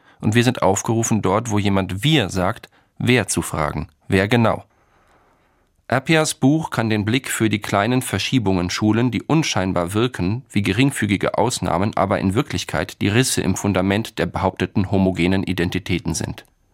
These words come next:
Der Philosoph Appiah führt sich selbst immer wieder als Beispiel an. Er ist väterlicherseits Ghanaer. Sein Vater war ein bekannter Politiker der Dekolonisierung, mütterlicherseits ist er allerdings Brite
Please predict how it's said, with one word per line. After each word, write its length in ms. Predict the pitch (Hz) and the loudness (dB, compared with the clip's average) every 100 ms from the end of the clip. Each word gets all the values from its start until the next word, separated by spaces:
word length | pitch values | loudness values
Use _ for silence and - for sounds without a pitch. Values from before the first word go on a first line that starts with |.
| _ _ _ _ _ _ _ _ _ - | _ _ _ _ _ _ _ _ _ -2
Der 100 | 113 | 0
Philosoph 500 | 139 139 143 151 - | 2 4 2 2 0
Appiah 360 | 131 - 139 | -2 0 -2
führt 320 | 135 - 135 | -2 -2 -2
sich 340 | - 127 123 - | 0 -2 -2 -4
selbst 400 | 110 107 - - | 0 0 0 -2
immer 240 | 123 110 | 0 0
wieder 180 | 113 110 | 0 0
als 160 | 87 - | -2 -2
Beispiel 480 | 85 85 - - | 0 0 -4 -6
an. 240 | - - - - _ - _ _ _ | -4 -8 -10 -18 _ -20 _ _ _
Er 120 | 117 | 0
ist 140 | 101 - | 0 0
väterlicherseits 720 | 135 143 127 123 110 104 - | 0 0 0 0 0 -2 -2
Ghanaer. 540 | - 87 82 82 92 92 _ _ | -2 0 0 -2 -6 -12 _ _
Sein 220 | - 98 | -2 -2
Vater 520 | - 113 120 127 127 - _ | 2 2 2 0 -2 -4 _
war 120 | 104 | 0
ein 140 | 87 95 | 0 0
bekannter 400 | 92 - 117 123 | -2 -2 0 -2
Politiker 560 | - 98 113 127 117 | -2 -2 0 0 0
der 160 | 107 90 | 0 0
Dekolonisierung, 920 | 107 104 - 95 90 82 104 127 135 - _ _ | 0 -2 0 0 -2 -2 -2 -2 -4 -8 _ _
mütterlicherseits 800 | 117 131 127 131 131 120 120 - | 2 4 2 2 0 0 0 -2
ist 160 | 123 | -2
er 60 | 110 | 0
allerdings 360 | 113 117 123 - | 0 0 -2 -2
Brite 420 | 135 147 - | 0 0 -2